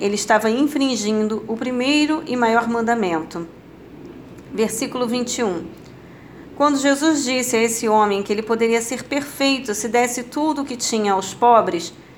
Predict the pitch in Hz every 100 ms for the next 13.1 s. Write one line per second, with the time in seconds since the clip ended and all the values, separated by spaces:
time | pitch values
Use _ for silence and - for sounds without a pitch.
0 | - - 285 285 302 277 254 254 226 226
1 | 208 196 220 202 196 202 202 202 208 202
2 | 208 208 196 190 202 220 208 - 214 190
3 | 185 180 180 180 - - - - 202 214
4 | 220 208 - 196 196 220 208 208 208 208
5 | - 220 208 196 - - - 233 233 233
6 | - 240 233 226 240 214 254 285 277 -
7 | - 214 208 214 190 190 - - - -
8 | 269 254 254 - 226 220 220 - - 277
9 | 277 302 277 214 233 233 226 226 233 233
10 | 240 220 185 175 180 - - - - -
11 | - - - - - - - - 226 226
12 | 226 277 269 247 277 269 240 196 170 175